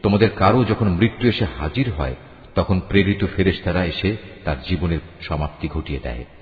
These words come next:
দায়িত্ব পালনে এরা কখনো কোনো ভুল করে না। অতঃপর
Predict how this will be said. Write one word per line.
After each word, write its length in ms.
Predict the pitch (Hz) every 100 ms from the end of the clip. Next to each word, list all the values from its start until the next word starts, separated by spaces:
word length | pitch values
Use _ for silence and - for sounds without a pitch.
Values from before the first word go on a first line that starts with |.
| - - _ _ - _ -
দায়িত্ব 400 | 80 104 120 151 -
পালনে 380 | 113 120 143 165 -
এরা 180 | 123 135
কখনো 260 | 131 - 139
কোনো 240 | 135 110
ভুল 400 | 85 - 71 104
করে 260 | 139 85 67
না। 180 | 64 60 - - - - - -
অতঃপর 460 | 90 - 110 107